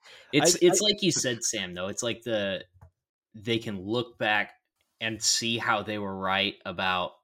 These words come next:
Speaker 1: everything. Because I think, like, at some point, it was reasonable for you to ask questions about, like, government handling of covid,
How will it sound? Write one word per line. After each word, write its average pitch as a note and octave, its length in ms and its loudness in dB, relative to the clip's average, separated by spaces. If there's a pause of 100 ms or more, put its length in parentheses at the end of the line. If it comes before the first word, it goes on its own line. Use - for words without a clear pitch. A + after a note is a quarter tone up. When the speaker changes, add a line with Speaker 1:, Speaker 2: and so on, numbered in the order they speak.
(360)
Speaker 1:
everything. A2 760 -2 (580)
Because C#3 500 4 (1300)
I D#3 100 -2
think, G#3 320 0
like, F3+ 320 6 (680)
at B2 200 2
some B2 360 2
point, C3+ 440 -2 (440)
it C3+ 180 2
was A2 240 -4
reasonable C3 680 2
for - 200 -4
you A2 120 4
to G2+ 80 2
ask F#2+ 340 2
questions G2+ 500 -4
about, F2+ 320 0
like, F2+ 280 -8
government G2 420 0
handling G2 520 -2
of F2 160 -6
covid, F2+ 680 -2